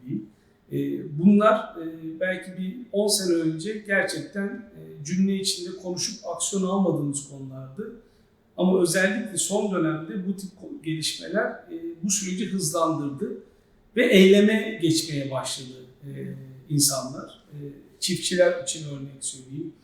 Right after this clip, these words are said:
İşte verimliliği arttırmak için daha çok çaba gösteriyorlar. Belki eskiden bu kadar, e, bu konunun özeline dikkat etmiyorlardı. Maliyetleri düşürmek için daha çok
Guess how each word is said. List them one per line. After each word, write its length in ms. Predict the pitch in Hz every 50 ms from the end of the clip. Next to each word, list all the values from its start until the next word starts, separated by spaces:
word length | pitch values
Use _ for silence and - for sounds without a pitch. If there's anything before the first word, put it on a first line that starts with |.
| _ _ _ _ _ _ _
İşte 420 | - - - 190 175 175 - - - - - - - - - - _ _ _ _ _ _ _ _ _ _ _ _ _ _ _ _ _ _ _ _ _ _ _ _ _ 147
verimliliği 580 | 180 190 190 190 185 185 180 175 185 190 190 185
arttırmak 540 | 175 175 - - 185 180 180 175 165 -
için 180 | - 196 185 170
daha 200 | 175 185 180 180
çok 200 | - 170 160 -
çaba 300 | - 156 147 147 139 135
gösteriyorlar. 880 | 139 135 - - - 135 123 123 120 117 - 127 143 143 - - - _ _ _ _ _ _ _ _ -
Belki 280 | 165 170 170 165 180 180
eskiden 420 | 156 - - 175 170 170 170 175
bu 80 | 165 160
kadar, 560 | 175 170 156 160 160 160 160 - - - - 151
e, 120 | 147 156 156 151
bu 140 | 147 - -
konunun 420 | 165 160 160 160 160 160 165 - - - - _ _ _ _ _ _
özeline 420 | 160 147 156 160 160 160 160 156
dikkat 240 | 143 - 160 151 160
etmiyorlardı. 840 | 160 160 - 156 151 147 143 135 127 120 117 - - - - - - - - - _ _ _ -
Maliyetleri 720 | 156 165 180 185 185 180 180 180 185 180 180 180 180 180
düşürmek 440 | 170 - - 180 170 170 170 170 -
için 200 | - 180 170 165
daha 220 | 170 170 175 170
çok 400 | 170 170 156 - - - - _